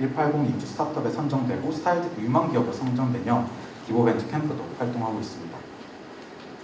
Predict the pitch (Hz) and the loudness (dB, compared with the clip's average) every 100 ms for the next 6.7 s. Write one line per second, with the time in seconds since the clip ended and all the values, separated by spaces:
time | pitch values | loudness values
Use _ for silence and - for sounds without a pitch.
0 | - 135 147 151 156 - 185 180 - 233 | 2 6 8 8 6 6 6 4 8 10
1 | 262 240 214 165 - 120 135 135 123 98 | 10 8 6 4 4 2 2 0 0 -4
2 | 98 113 139 131 - 160 165 160 - 110 | -2 0 2 0 -2 0 2 2 4 4
3 | 110 - - 143 143 - - - - - | 4 2 0 0 2 4 4 4 -2 -8
4 | - 104 98 120 120 127 113 120 123 110 | -8 -6 -4 -2 6 6 6 4 -2 0
5 | 101 98 - - - 101 101 113 165 156 | -2 -2 -8 -12 -8 -4 0 2 2 2
6 | 120 117 113 110 - 190 180 | 2 2 2 0 -2 0 0